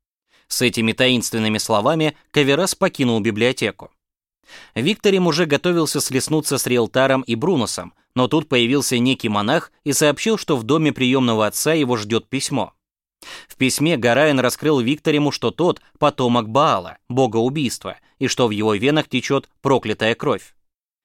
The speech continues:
Едва Викторим успел переварить столь неожиданное известие, появилась стража и объявила, что он и его спутники арестованы по подозрению в убийстве Риэлтара и Бруноса.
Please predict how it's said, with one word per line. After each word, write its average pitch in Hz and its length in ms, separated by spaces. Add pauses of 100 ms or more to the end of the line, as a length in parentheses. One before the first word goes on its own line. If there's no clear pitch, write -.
(300)
Едва 156 380
Викторим 156 420
успел 165 320
переварить 135 560
столь 113 240
неожиданное 113 640
известие, 147 500 (220)
появилась 185 480
стража 160 380
и 143 200
объявила, 139 600
что 131 320
он 110 120
и 104 60
его 101 180
спутники 160 600 (140)
арестованы 185 640
по 151 80
подозрению 135 640
в 113 80
убийстве 131 500
Риэлтара 110 540
и 113 160
Бруноса. 113 540